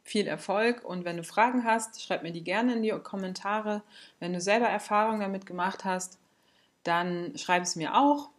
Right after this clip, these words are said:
Und, ähm, wenn dir das Video gefallen hat, dann gib mir gerne einen Daumen nach oben. Und, äh, ja, ich freue mich auch, wenn du den Kanal abonnierst, um einfach mehr Geschichten zu hören, mehr Hinweise für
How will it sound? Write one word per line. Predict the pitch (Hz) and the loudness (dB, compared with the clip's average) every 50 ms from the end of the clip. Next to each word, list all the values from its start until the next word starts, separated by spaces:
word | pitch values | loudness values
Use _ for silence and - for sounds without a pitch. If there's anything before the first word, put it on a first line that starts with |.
| _ _ | _ _
Und, | - 208 208 208 202 202 202 202 202 196 196 190 202 196 | -2 0 0 0 0 0 -2 -2 -2 -4 -4 -6 -8 -6
ähm, | - 185 185 185 180 180 180 180 180 180 180 - _ _ _ _ _ _ _ _ _ _ _ _ _ | -6 -4 -4 -4 -4 -6 -6 -6 -6 -8 -10 -12 _ _ _ _ _ _ _ _ _ _ _ _ _
wenn | 160 175 180 | -4 -2 0
dir | 185 180 | 0 0
das | 175 175 - - | -2 -2 -4 -6
Video | 185 165 170 170 160 | -6 -4 -4 -6 -6
gefallen | 165 160 - 220 214 247 269 262 254 | -6 -2 2 4 4 4 4 4 4
hat, | 240 226 220 214 - - _ | 4 2 2 -2 -8 -8 _
dann | - 180 175 | -4 -4 -4
gib | 175 185 185 | -4 -6 -6
mir | - 165 170 | -6 -4 2
gerne | 196 208 233 254 247 | 4 4 4 4 4
einen | 240 220 | 4 4
Daumen | 202 185 185 190 190 | 4 4 4 2 0
nach | 190 190 - | -2 -4 -6
oben. | - 156 170 175 175 175 175 180 180 180 _ _ _ _ _ _ _ _ _ | -6 -4 -4 -4 -4 -4 -6 -8 -10 -12 _ _ _ _ _ _ _ _ _
Und, | - 175 175 175 175 175 175 165 170 - - | -10 -8 -6 -6 -6 -6 -8 -8 -8 -6 -6
äh, | 160 160 160 160 160 160 160 160 160 160 - | -4 -4 -4 -6 -6 -6 -6 -8 -8 -10 -6
ja, | - 247 214 170 | 0 0 0 0
ich | 165 165 | 0 -4
freue | - - 185 175 | -8 -6 -6 -4
mich | 180 180 180 - | -4 -6 -4 -6
auch, | - 165 - - | -6 -6 -6 -8
wenn | 165 170 170 | -8 -6 -6
du | 170 | -6
den | 165 165 165 165 | -6 -6 -6 -6
Kanal | 165 185 165 165 160 165 160 | -6 -6 -4 -2 -2 -2 -2
abonnierst, | 160 165 170 175 190 233 269 262 254 - - | -2 -4 -4 -2 2 2 2 2 2 -2 -4
um | 196 202 | -6 -4
einfach | - - 180 180 190 185 180 - _ _ _ _ _ _ _ _ _ _ _ _ _ _ _ - _ _ _ _ _ | -4 -4 -4 -4 -6 -6 -8 -10 _ _ _ _ _ _ _ _ _ _ _ _ _ _ _ -20 _ _ _ _ _
mehr | 185 190 190 185 190 190 185 | -6 -2 0 0 0 0 -2
Geschichten | 185 180 - 214 202 208 - 185 | -2 -4 -4 -4 -4 -4 -8 -10
zu | 180 - 170 165 | -8 -8 -8 -6
hören, | 170 170 165 165 170 165 170 170 | -4 -4 -4 -4 -4 -4 -6 -6
mehr | 170 170 175 180 180 175 170 - - _ _ _ _ _ _ _ _ _ _ _ _ _ _ | -6 -2 -2 0 0 0 -2 -4 -8 _ _ _ _ _ _ _ _ _ _ _ _ _ _
Hinweise | - - 196 196 190 175 156 151 160 160 160 160 156 160 165 165 165 _ _ _ _ _ _ _ _ | -6 -2 -2 -2 -2 -2 -4 -4 -4 -6 -6 -6 -6 -8 -8 -10 -14 _ _ _ _ _ _ _ _
für | - - 180 165 165 160 160 160 160 | -14 -10 -8 -6 -6 -6 -6 -8 -10